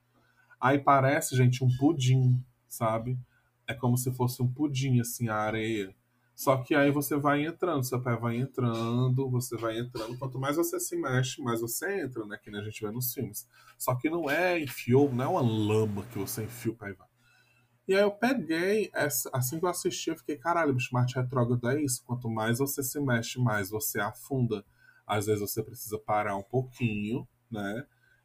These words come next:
E achar um outro caminho, outra coisa e tudo mais. Então, quem ainda não leu, é, tá lá no meu perfil, eu faço essa, essa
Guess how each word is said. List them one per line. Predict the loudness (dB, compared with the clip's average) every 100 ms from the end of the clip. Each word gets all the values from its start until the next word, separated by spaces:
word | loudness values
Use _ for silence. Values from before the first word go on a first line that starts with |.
| _
E | 2
achar | 4 4 2 2
um | 4 4
outro | 4 0
caminho, | -6 -4 -2 0 2
outra | 2 0 -6
coisa | -6 0 4 6 6 4 2
e |
tudo | -4 0
mais. | 2 2 0 -2 -4
Então, | -2 -2 -6 _ _ _
quem | 0
ainda | 2 2
não | 2 4
leu, | 4 4 4 2 0 _ _ _ _ _ _ _ _ -20 -8
é, | -2 0 0 -2
tá | -2
lá | -2
no | 0
meu | -2
perfil, | -4 -6 -6 2 6 6
eu | 4
faço | 0 -4 -6
essa, | -4 -2 -2 -4 -6 -12
essa | -12 -6